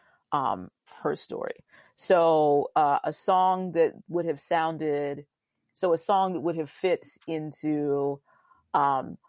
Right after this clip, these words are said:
a Sondheim piece or in a Pasek and Paul piece, for example, um, or, or, uh, a Tom Kitt piece would not, would not have worked, right? But, but something,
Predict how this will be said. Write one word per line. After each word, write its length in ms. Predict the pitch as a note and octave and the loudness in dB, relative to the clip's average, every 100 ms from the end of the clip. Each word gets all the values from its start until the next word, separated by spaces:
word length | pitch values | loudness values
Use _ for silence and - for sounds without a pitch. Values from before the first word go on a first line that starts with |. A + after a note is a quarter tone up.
| _ _ | _ _
a 80 | D#3+ | -6
Sondheim 760 | - D3+ D3 D3 D3+ G2 D#2+ - - | -2 0 0 -2 -4 -4 -6 -10 -12
piece 520 | D#3+ F#2+ - - - | -10 -10 -12 -16 -10
or 240 | - D3+ D3 | -2 0 0
in 200 | - C#3+ | -2 -4
a 120 | C3+ | -4
Pasek 420 | - D3+ D#3 - | -2 -2 -2 -4
and 160 | D3 C3+ | -6 -4
Paul 480 | - C#3+ C#3 - - | 2 2 2 0 -8
piece, 500 | - C3+ - - - | -10 -10 -10 -16 -14
for 180 | - B2 | -6 -4
example, 680 | A2+ C3+ C#3 - - - - _ - - | -4 -6 -6 -6 -6 -6 -8 _ -12 -2
um, 520 | D3 D3 D3 C#3 C#3+ - | 2 4 2 0 -4 -6
or, 720 | - D3+ D3 D3 C#3 C#3 C3+ - - | 2 4 6 4 2 2 0 -4 -8
or, 640 | - D3 D3 C#3 C3+ C3 - | -2 0 0 0 0 -2 -2
uh, 340 | - C#3+ C3+ - - | -2 0 0 -2 -2
a 80 | C#3+ | -4
Tom 420 | - E3 D#3+ C#3+ | 0 0 0 -2
Kitt 360 | - D#3+ C3+ - - _ - | 0 2 2 -4 -20 _ -4
piece 340 | D#3 B2 - | -2 -2 2
would 180 | F#3 F#3+ | 4 6
not, 260 | G3+ F3 - | 4 2 -2
would 240 | C#3+ F3+ | 0 0
not 220 | D#3+ D#3+ | 2 0
have 160 | D#3+ C#3 | 0 -4
worked, 640 | D3 D4 - - - - - | 0 2 0 -4 -12 -20 -4
right? 380 | D#3 D#3 D3+ - | 0 2 0 -4
But, 380 | C#3 F3 D#3+ - | 0 2 2 0
but 260 | - E3+ - | -2 -2 -2
something, 720 | - G3 A#3 A#3 G#3 G#3 | -2 -2 -2 -4 -4 -8